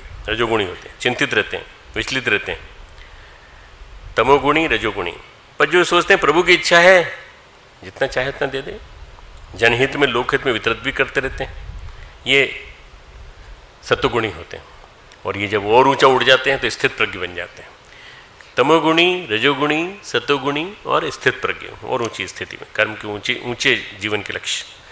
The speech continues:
उच्च कोटि के लक्ष्य। भगवान कहते हैं जिसने कामनाओं का त्याग मन से कर दिया, निष्कामता आ गई, जीवन में हर क्षण हर पल अच्छे से अच्छा करना चाहिए, शुभ से शुभ करना चाहिए, बड़े हितों के लिए, व्यापक हितों के लिए काम करना चाहिए।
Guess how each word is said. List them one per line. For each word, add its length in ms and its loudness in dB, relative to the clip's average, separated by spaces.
उच्च 140 0
कोटि 300 -2
के 100 -2
लक्ष्य। 400 -4
भगवान 260 8
कहते 200 2
हैं 80 4
जिसने 180 0
कामनाओं 380 8
का 60 2
त्याग 260 4
मन 120 2
से 120 2
कर 180 4
दिया, 280 2
निष्कामता 560 6
आ 60 10
गई, 240 0
जीवन 260 4
में 160 4
हर 180 4
क्षण 320 6
हर 200 4
पल 240 2
अच्छे 260 2
से 60 -6
अच्छा 160 -4
करना 240 2
चाहिए, 340 2
शुभ 180 -4
से 140 -4
शुभ 200 -2
करना 280 2
चाहिए, 480 0
बड़े 200 6
हितों 320 0
के 120 -2
लिए, 160 0
व्यापक 380 2
हितों 220 2
के 80 -6
लिए 80 2
काम 220 2
करना 220 -4
चाहिए। 260 -12